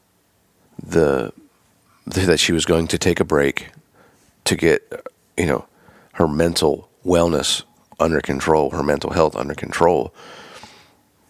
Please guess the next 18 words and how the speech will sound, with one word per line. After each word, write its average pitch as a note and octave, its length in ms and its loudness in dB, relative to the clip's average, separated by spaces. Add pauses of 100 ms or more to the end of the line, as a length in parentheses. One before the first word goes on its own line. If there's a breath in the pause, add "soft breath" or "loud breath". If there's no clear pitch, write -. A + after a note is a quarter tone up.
(100)
without F#2 340 4
knowing E2 340 2
that D2 140 -2
she D2+ 140 -2
had D#2 420 2
this - 240 -2
thing C#2+ 440 -4
that C2+ 160 -2
the C2 100 -4
gymnasts C2+ 420 -4
call C2 220 0
the A1 100 -6
twisties, C#2 460 -2
where C#2 160 -2
she's D2+ 260 -6
basically D2+ 460 -2
experiencing C#2 640 -4
mid-grade C#2+ 540 -2